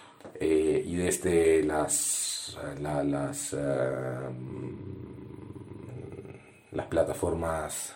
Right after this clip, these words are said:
eh, programáticas ambientalistas, eh, del, del primer núcleo del movimiento Cinco Estrella, el, el movimiento se volcó hacia una retórica muy populista, muy anticasta, eh, que fue lo que básicamente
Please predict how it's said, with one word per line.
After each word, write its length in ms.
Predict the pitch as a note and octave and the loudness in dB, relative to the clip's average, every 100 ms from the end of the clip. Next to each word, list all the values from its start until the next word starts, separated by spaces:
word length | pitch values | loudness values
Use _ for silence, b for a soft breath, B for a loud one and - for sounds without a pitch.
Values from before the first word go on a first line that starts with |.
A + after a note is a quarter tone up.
| - | -8
eh, 260 | - D2 - | -4 -4 -2
programáticas 760 | - D#2 D#2+ E2 D#2+ F2+ F2+ F2 | -2 -2 0 -2 -2 0 2 2
ambientalistas, 960 | D#2+ E2 E2 E2 F#2+ G2 F#2+ F2+ F#2 - B B B B B B B - | 0 0 0 6 10 10 8 4 2 -4 B B B B B B B 0
eh, 340 | D#2 D2 C#2+ C#2 | 2 2 0 2
del, 520 | D#2+ D2+ D2 C#2 - | 2 2 -2 -4 -8
del 160 | D2+ | -6
primer 460 | D2 - F2 A2 G2+ | -4 -2 8 10 12
núcleo 400 | A#2 B2 - F2+ | 12 12 10 10
del 80 | E2+ | 10
movimiento 400 | F2+ F2+ F#2+ F#2+ | 6 4 6 4
Cinco 240 | - F2+ | 4 4
Estrella, 600 | G2 A2 A#2+ A#2+ C3 C3 B B B B B | 6 12 12 12 12 10 B B B B B
el, 220 | F2 E2+ | 2 2
el 140 | F#2 F2 | 2 4
movimiento 420 | F#2 G2 A2+ A2 | 4 10 10 10
se 140 | - | 6
volcó 400 | F2+ F2+ E2+ G2+ | 4 4 8 10
hacia 500 | F#2+ - G2 E2+ E2 | 10 8 8 8 8
una 340 | D#2+ E2+ E2 D#2 | 8 6 4 4
retórica 640 | D#2+ - F2+ E2+ F2 D#2+ | 4 4 4 4 6 6
muy 180 | E2 G2 | 8 8
populista, 540 | F2 D#2 F2 G2+ - | 8 4 4 4 4
muy 240 | F2 F2+ F2 | 4 4 4
anticasta, 840 | E2+ - - G#2 G2 - E2 D#2+ B B B B B - | 4 2 8 10 8 6 4 4 B B B B B -2
eh, 800 | F2 E2 D#2+ D#2+ D2+ D#2 D2+ - | 4 4 4 4 2 2 0 -4
que 140 | - | -4
fue 380 | E2 - G2 F#2+ | 2 8 10 10
lo 320 | F2+ G2 G2 | 10 6 4
que 220 | - F#2+ | 4 6
básicamente 760 | F#2 F2+ - - E2+ F#2+ A2 G#2+ | 8 4 2 2 4 6 10 8